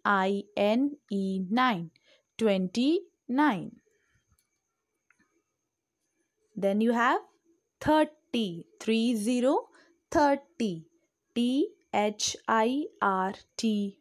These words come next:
Y. Thirty. T H I R T Y. Thirty. So children, today we learn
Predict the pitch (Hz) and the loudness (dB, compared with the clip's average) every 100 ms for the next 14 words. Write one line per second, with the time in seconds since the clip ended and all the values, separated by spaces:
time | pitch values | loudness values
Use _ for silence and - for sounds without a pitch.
0 | - 196 226 170 - _ _ - 294 277 | -4 2 2 0 -8 _ _ 0 2 2
1 | 262 _ 220 165 - _ _ _ _ _ | 0 _ -6 -6 -12 _ _ _ _ _
2 | - 226 254 349 - _ 196 196 202 - | -4 0 0 -2 -6 _ -2 0 -2 -4
3 | - - 214 214 233 277 - - 190 190 | -8 -2 0 2 2 -2 -4 -2 0 -2
4 | 196 - _ 208 196 185 - - 190 233 | -4 -10 _ -4 -4 -6 -8 -4 2 2
5 | 170 165 _ _ _ _ _ 208 190 185 | 2 -6 _ _ _ _ _ -2 0 -2
6 | 180 _ 240 208 165 208 _ _ _ _ | -4 _ -4 -4 -6 _ _ _ _ _
7 | _ _ _ _ _ - 214 226 214 233 | _ _ _ _ _ -4 0 2 2 0
8 | 392 _ _ _ 226 220 220 240 226 196 | -4 _ _ _ 2 4 4 2 4 4
9 | 190 220 | 2 0